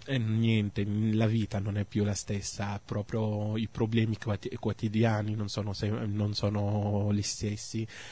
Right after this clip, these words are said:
È proprio ti-, un'esperienza che ti cambia la vita. E già questo, eh,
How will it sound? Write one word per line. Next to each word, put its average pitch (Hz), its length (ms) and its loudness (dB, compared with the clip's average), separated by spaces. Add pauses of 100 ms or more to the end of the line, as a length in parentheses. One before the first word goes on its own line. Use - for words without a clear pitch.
(100)
È - 80 -8
proprio 127 300 6
ti-, 127 240 -4
un'esperienza 120 680 4
che 120 120 -2
ti 113 120 -2
cambia 107 340 0
la 104 80 -2
vita. 104 460 -4 (460)
E 120 220 0
già 127 220 0
questo, 123 680 2
eh, 107 500 0